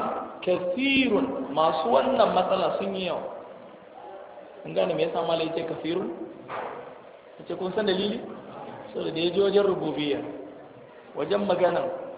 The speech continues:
jingina ma Allah tarayya a halitta, ya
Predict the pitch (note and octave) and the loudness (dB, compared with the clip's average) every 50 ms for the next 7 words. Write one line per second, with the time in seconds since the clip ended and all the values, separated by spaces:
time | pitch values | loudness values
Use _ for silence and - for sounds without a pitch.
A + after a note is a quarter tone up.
0 | - - - - D#3+ - F3+ G3+ G#3+ G#3 F#3 F#3 F3+ F3+ F3+ F3+ F3 E3 D#3 E3 | -14 -16 -16 -16 -10 -6 -6 -4 -2 -2 -2 2 4 4 4 4 4 2 2 2
1 | E3+ F3 F3 E3+ D#3 - - D#3+ C#3+ C#3+ D3+ D#3+ E3 F3+ F3+ F3 E3 D#3 - D#3 | 2 4 4 4 2 2 2 4 4 4 6 6 4 4 6 6 6 6 6 4
2 | C3 - C3 C3+ D3 C#3+ - - - C#3 A#2+ - - - - - - - - - | 2 2 2 2 2 0 -2 -2 -4 -4 -4 -4 -6 -10 -10 -12 -14 -16 -16 -18
3 | - - - C#3+ D3+ D#3+ E3 | -18 -12 -2 2 6 6 6